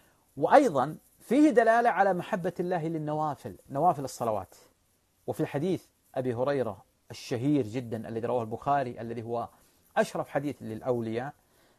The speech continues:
الذي قال فيه النبي صلى الله عليه وسلم:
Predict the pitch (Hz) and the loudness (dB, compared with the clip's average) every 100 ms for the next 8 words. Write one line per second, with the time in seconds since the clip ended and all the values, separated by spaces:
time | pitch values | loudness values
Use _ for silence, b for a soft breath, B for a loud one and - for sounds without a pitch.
0 | b - 143 135 147 156 135 143 131 123 | b -4 -2 -2 0 0 -2 -6 -6 -6
1 | 143 - 127 123 127 117 113 110 101 120 | -8 -6 -6 -4 -2 -2 -2 -4 -4 -6
2 | 123 151 | -6 -8